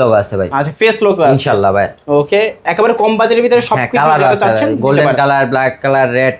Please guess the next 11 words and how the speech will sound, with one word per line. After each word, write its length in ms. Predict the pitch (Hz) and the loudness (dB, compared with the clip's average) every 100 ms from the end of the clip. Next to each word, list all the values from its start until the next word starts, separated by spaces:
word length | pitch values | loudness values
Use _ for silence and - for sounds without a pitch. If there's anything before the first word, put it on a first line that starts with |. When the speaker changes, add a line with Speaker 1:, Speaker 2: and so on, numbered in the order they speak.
| 135 | -2
Speaker 1:
কালার। 240 | 117 90 - _ _ | -2 -2 -8 _ _
Speaker 2:
ওকে, 260 | 147 135 185 | -4 -2 -2
Speaker 1:
Redmi 260 | - 110 131 | -2 -2 0
Speaker 2:
তারপর? 220 | 160 147 | 2 2
Speaker 1:
ফাইভ 180 | 139 131 | 0 0
এ, 120 | 127 123 117 - _ 120 | 0 -2 -4 -16 _ -4
Vivo 180 | 131 147 | -2 0
ওয়াই 100 | 151 | 0
নাইনটি 220 | 147 143 135 | 0 -2 -2
ফাইভ। 160 | 120 90 - 160 | -2 -4 -6 -4
Speaker 2:
Vivo 180 | 165 | 0